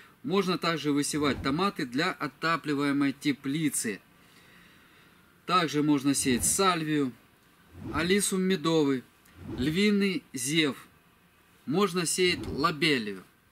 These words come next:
Тоже, конечно же, цветение получим немножко попозже, но тем не менее мы будем наслаждаться основное теплое время года цветением этих прекрасных растений. Можно также проводить посев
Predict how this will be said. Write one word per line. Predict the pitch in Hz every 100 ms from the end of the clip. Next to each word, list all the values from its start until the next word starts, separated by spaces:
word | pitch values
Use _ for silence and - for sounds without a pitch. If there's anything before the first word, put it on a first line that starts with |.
| - - -
Тоже, | 196 214 151 123 107
конечно | 151 185 160 -
же, | 113 120
цветение | - 151 202 170 135
получим | 120 151 180 143 123 117
немножко | 175 170 - 113
попозже, | 196 196 254 240 185 - -
но | - 202 190
тем | - 190 170
не | 156
менее | 151 196 214 208 180 -
мы | 120 143 165 131 - - -
будем | 113 165 170 160
наслаждаться | 139 131 135 123 165 202 - 190 - - -
основное | 151 147 165 175 180 180 143 117 -
теплое | 170 139 139 131
время | 139 143 127 117
года | 120 214 208 190 - - -
цветением | - 131 - 214 208 190 -
этих | 160 185 185 -
прекрасных | - 127 151 165 - 151
растений. | 151 147 - 175 131 104 - _ - - - - _
Можно | 135 180 202 147 143 139
также | - 170 143 - 120
проводить | - 135 156 165 160 139
посев | - 156 - 135 107